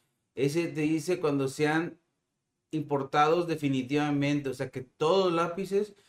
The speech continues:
te van a pedir cofepris. No, no traigan lápices al menos que cumplan con el permiso cofepris. Tiene una cuota compensatoria también, por ejemplo, que tienen que tener cuidado si viene de China.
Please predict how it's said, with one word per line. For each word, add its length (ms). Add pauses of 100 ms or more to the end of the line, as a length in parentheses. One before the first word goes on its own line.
(200)
te 80
van 160
a 140
pedir 320
cofepris. 800
No, 360
no 140
traigan 320
lápices 440
al 100
menos 320
que 160
cumplan 380
con 160
el 120
permiso 560
cofepris. 720 (640)
Tiene 200
una 140
cuota 320
compensatoria 880
también, 680
por 140
ejemplo, 540 (1700)
que 100
tienen 200
que 60
tener 120
cuidado 240
si 140
viene 220
de 120
China. 520